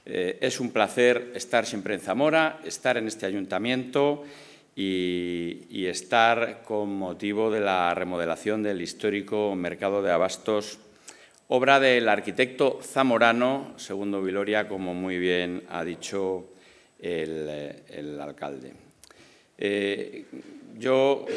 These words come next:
quiero decir, en primer lugar, que nos comprometemos con Zamora y este es un, eh, paso clave en la modernización de este emblemático mercado de abastos, que tiene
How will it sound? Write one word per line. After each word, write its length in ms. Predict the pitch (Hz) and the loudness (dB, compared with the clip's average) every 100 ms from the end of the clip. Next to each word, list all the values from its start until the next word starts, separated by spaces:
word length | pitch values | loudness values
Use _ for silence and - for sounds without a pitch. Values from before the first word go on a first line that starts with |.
| - - | -4 4
quiero 200 | 135 131 | 6 8
decir, 380 | 127 120 123 113 | 6 4 2 0
en 100 | 101 | 2
primer 260 | 113 127 | 4 4
lugar, 400 | 123 120 127 127 | 4 8 8 8
que 520 | 127 113 107 104 - - | 4 6 6 4 0 -6
nos 440 | 110 110 110 107 | -4 0 0 -2
comprometemos 1040 | - 104 101 104 104 101 127 127 123 113 - | -4 -4 0 0 0 0 2 2 2 0 -6
con 200 | 104 101 | -6 -4
Zamora 640 | 101 104 139 147 156 156 - | -2 2 4 6 4 0 -8
y 280 | 95 95 98 | -6 -4 -2
este 280 | 110 - 117 | -4 -2 -2
es 180 | 113 - | -2 -6
un, 280 | 113 107 104 | -4 -2 -2
eh, 260 | 101 95 92 - - - - | -2 -4 -8 -14 -20 -16 -2
paso 580 | 101 - 113 110 - - | -2 0 2 2 0 0
clave 580 | 110 107 110 117 117 117 - - - - | 6 8 8 6 2 -2 -16 -20 -20 -8
en 180 | 98 98 | -4 0
la 100 | 95 | 0
modernización 760 | 98 95 92 95 95 90 113 | 0 0 0 -2 -4 -6 -4
de 60 | 113 | -4
este 500 | 110 117 113 110 - | -2 2 2 2 -2
emblemático 680 | 101 95 98 107 113 107 107 | -6 -4 -2 -2 -2 -4 -4
mercado 380 | 98 87 98 98 | -4 -2 -2 0
de 80 | |
abastos, 560 | 92 107 113 - 127 127 | 2 0 -2 -4 -4 -4
que 200 | - 87 | -6 -8
tiene 680 | - 107 113 113 110 110 | -4 -4 0 0 0 -2